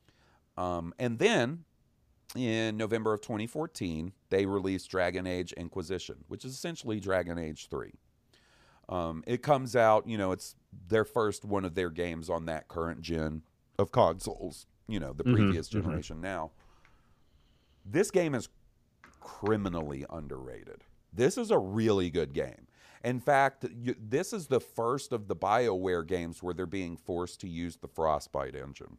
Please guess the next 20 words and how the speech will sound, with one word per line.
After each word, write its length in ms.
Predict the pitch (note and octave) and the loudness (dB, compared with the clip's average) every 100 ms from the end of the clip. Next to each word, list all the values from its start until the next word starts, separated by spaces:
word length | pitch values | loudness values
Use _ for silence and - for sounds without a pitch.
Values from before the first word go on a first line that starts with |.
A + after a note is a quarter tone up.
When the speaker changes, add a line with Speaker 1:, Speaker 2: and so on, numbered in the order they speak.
| _ | _
Speaker 1:
I 80 | - | -8
kind 260 | F2+ G#2+ F#2+ | -2 0 4
of 100 | F#2+ | 4
alluded 500 | F2+ E2+ F#2+ F2 E2 | 4 2 0 0 -4
to 100 | F2 | -4
this 220 | D#2+ D2 | -4 -4
earlier. 500 | - D#2 C2+ B1 G1+ - _ _ _ _ _ _ - | -2 -2 -4 -8 -14 -18 _ _ _ _ _ _ -4
At 100 | A#2 | -2
a 40 | A2+ | 0
certain 320 | - G#3 D3 | 2 0 0
point, 320 | - D#3 C3 - | 0 0 0 -4
E 220 | G#2+ A2 | -2 2
A 280 | G2+ F#2 E2+ | 4 4 2
told 420 | D#2 - F#2+ F2+ - | -2 0 2 2 2
all 240 | G2 G#2 | 4 6
their 240 | G#2 G2 F#2 | 4 2 0
internal 500 | G2 F2+ G#2 F2+ E2+ | -2 -4 -4 -2 -2
developers, 760 | D#2+ D#2 F2+ E2+ E2 D#2 D2+ | -2 2 2 2 0 -6 -4
"We're 120 | G2+ | -2
moving 540 | G#2+ A2+ G#2 G2 F#2 | -2 0 -2 -2 -4